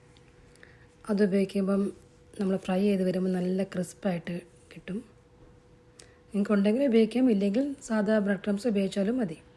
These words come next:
നമ്മൾ നേരത്തെ എടുത്ത് വെച്ച കുക്കുംബർ സ്ലൈസ് എല്ലാം ഈ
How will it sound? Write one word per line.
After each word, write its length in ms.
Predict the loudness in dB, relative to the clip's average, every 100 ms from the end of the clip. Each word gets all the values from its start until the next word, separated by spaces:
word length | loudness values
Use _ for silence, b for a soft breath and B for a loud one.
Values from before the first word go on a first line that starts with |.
| -20 -20 B B B B B B B -2
നമ്മൾ 180 | 2 4 2
നേരത്തെ 280 | 0 -2 -4
എടുത്ത് 160 | -2 -6
വെച്ച 180 | -4 -6
കുക്കുംബർ 320 | -4 -4 -4
സ്ലൈസ് 280 | -2 -2 -2 -2
എല്ലാം 220 | -2 -4 -4
ഈ 20 | -4